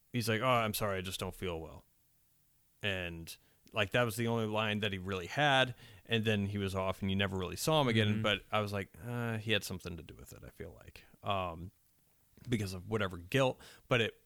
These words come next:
Speaker 1: it was kind, it was a mix between a little bit of guilt, but more of fear for his own, 'cause I think he understood what was going on, um,
Speaker 2: Yeah.
Speaker 1: possibly, or n-, who knows, maybe it was just a
Speaker 2: Yeah.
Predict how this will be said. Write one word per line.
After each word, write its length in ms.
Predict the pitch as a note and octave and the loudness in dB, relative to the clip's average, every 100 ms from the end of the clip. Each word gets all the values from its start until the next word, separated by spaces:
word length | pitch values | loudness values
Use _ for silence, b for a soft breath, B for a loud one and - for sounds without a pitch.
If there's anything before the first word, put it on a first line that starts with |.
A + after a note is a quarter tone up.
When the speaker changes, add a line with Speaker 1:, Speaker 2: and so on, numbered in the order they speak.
| _ _ _ - | _ _ _ -6
Speaker 1:
it 40 | |
was 200 | G2+ G2 | -4 -4
kind, 280 | - C#3 A2 | 0 -2 0
it 60 | A2+ | -2
was 120 | G2+ | -2
a 40 | |
mix 180 | G2 G#2+ | -2 -4
between 380 | - F2+ G#2 F#2 | -6 -4 -4 -4
a 40 | |
little 180 | F#2 G2 | -4 -6
bit 140 | F2+ F2 | -4 -6
of 100 | E2+ | -2
guilt, 240 | A2 G2+ - | -2 -2 -4
but 120 | F#2 | -4
more 280 | G2+ G2 F2+ | -2 -2 -2
of 160 | E2+ | -4
fear 520 | - B2+ G2+ F2 F2 - _ _ _ _ | -6 -4 -2 -4 -8 -12 _ _ _ _
for 200 | - A2 | -4 0
his 120 | G2 G2 | 0 -2
own, 180 | F#2 F#2+ A2+ | -4 -6 -4
'cause 140 | A2 | 0
I 100 | G#2 | 0
think 220 | G2 A2 | 0 -2
he 320 | - B2+ A2+ G2+ - | 0 0 2 0 -2
understood 760 | G2+ F#2+ - - G#2+ F#2 F2+ b b b b _ | -4 -4 -6 -2 -2 -2 -6 b b b b _
what 220 | G#2 G#2 G2+ | -4 -4 -4
was 140 | F#2+ | -6
going 320 | G2 F2+ F2 | -6 -4 -6
on, 480 | F#2 G2 E2+ D#2+ F2 - b b b b - _ - | -4 -4 -4 -8 -12 -16 b b b b -20 _ -8
um, 560 | F2+ E2 F#2 - A2 G#2+ - _ _ | -6 -6 -10 -14 -16 -18 -20 _ _
Speaker 2:
Yeah. 80 | B2 B2 | 2 4
Speaker 1:
possibly, 300 | G#2 A2 A2 | 4 2 2
or 100 | G#2+ | 2
n-, 80 | G#2 - - | 0 -4 -4
who 140 | A#2 | 0
knows, 300 | G#2 G2 G#2 | 2 0 0
maybe 320 | G2 G2 G2 | 0 2 0
it 20 | |
was 140 | F#2 - | -2 -4
just 300 | G#2 F2+ F2+ | -6 -6 -8
a 180 | E2 F#2+ - - - - | -10 -12 -18 -20 -12 0
Speaker 2:
Yeah. 200 | B2+ | 2